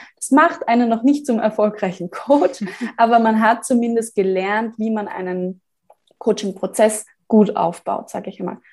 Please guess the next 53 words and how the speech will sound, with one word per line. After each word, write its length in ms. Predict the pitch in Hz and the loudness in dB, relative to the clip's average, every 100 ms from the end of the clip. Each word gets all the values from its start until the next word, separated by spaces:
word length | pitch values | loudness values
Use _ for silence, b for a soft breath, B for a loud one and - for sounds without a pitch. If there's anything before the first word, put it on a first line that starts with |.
| b b | b b
Zum 120 | 214 | 0
Beispiel 360 | 202 208 208 185 | 2 2 0 -2
die 140 | - | -2
E 100 | 185 | -2
C 140 | 190 | -2
A 220 | - 233 247 | -2 0 0
ist 120 | 247 | 0
da 100 | 226 | -2
eine 140 | 214 | -4
gro-, 220 | 214 202 208 | -6 -8 -6
ein 180 | 196 | -6
großer 280 | 196 196 202 | -4 -6 -6
Dachverband 720 | 185 185 - 196 185 180 185 180 B _ | -6 -6 -6 -6 -2 -2 -2 -6 B _
oder 440 | - 202 196 190 180 | 4 6 6 2 0
auch 140 | 175 | -2
der 140 | - 180 | -4 -4
Deutsche 380 | 185 190 220 | -2 -2 -6
Coaching-Verband. 880 | 226 202 202 202 196 208 190 180 180 | -4 -4 -2 -6 -8 -8 -4 -2 -4
Es 80 | - | -8
gibt 160 | - - | -10 -6
in 120 | 180 | -6
Österreich 380 | 185 175 175 - | -6 -8 -10 -4
auch 260 | 226 233 - | -4 -4 -8
einen 200 | 220 208 | -6 -6
Coaching-Verband, 680 | - 202 202 190 220 196 190 | -6 -8 -6 -8 -6 -6 -4
aber 120 | 190 | -4
der 100 | 185 | -6
ist 120 | 180 | -8
nicht 160 | 180 - | -10 -12
so 80 | 175 | -12
groß. 460 | - 180 185 - B B | -2 0 0 -2 B B
Und 420 | 220 208 208 202 - - | 4 6 4 2 -6 -2
da 140 | 208 | 0
kann 160 | 202 262 | 2 2
man 140 | 254 | 2
ruhig 260 | 247 254 294 | 2 0 2
einmal 260 | 330 262 233 | 2 2 0
in 160 | 214 | -2
einem 220 | 190 180 | -2 -4
zum 160 | 180 180 | -6 -8
Beispiel 240 | - - - | -8 -2 2
Erstgespräch 840 | 220 - 220 - 226 202 202 208 | 2 0 -8 -8 -4 2 2 0
oder 320 | - 190 180 | -2 -2 -2
in 120 | 185 | -2
einem 160 | 175 175 | -2 -2
E-Mail-Verkehr 920 | 233 240 226 220 220 226 214 208 202 202 | 2 4 4 0 -4 -8 -4 -2 -2 -4
mit 140 | 196 | -4
einem 160 | 180 180 | -4 -4
potenziellen 540 | 185 185 180 180 180 | -6 -6 -4 -4 -6
Coach, 400 | - 233 233 - | 0 2 2 0
der 100 | 196 | -4
einen 140 | - - | -4 -4
interessiert, 760 | 196 - 214 - 240 233 | -8 -12 -14 -4 0 2